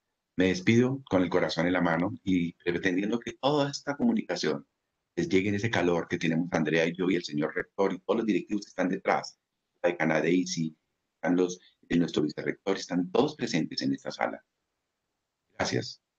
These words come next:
gran colombiana. Graduados, felicitaciones. No nos olviden, recuerden que estamos allí, en casa. Todos los que estamos desde La Guajira hasta Leticia, desde Providencia hasta Leticia y en el mundo, porque sé que hay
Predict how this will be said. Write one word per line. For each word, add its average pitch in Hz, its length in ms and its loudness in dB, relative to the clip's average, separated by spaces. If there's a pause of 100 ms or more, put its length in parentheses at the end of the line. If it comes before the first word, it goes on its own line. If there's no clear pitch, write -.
(260)
gran 73 220 -4
colombiana. 67 420 -4 (260)
Graduados, 85 600 2 (140)
felicitaciones. - 800 -6 (520)
No 92 80 2
nos 117 160 4
olviden, 73 420 0 (440)
recuerden - 360 -2
que - 60 -10
estamos 82 300 -2
allí, 73 180 0
en - 1040 -10
casa. - 180 -10 (580)
Todos 113 200 6
los 117 100 0
que - 60 -16
estamos 95 300 2
desde 90 140 0
La 82 100 4
Guajira 107 460 0
hasta 117 200 -6
Leticia, 73 520 -4
desde 71 200 -2
Providencia 80 720 0 (340)
hasta 76 240 -4
Leticia 73 400 -2
y 92 60 -4
en 85 80 2
el 76 100 0
mundo, 92 420 0
porque - 160 -20
sé 82 140 -6
que 85 100 -2
hay 87 100 2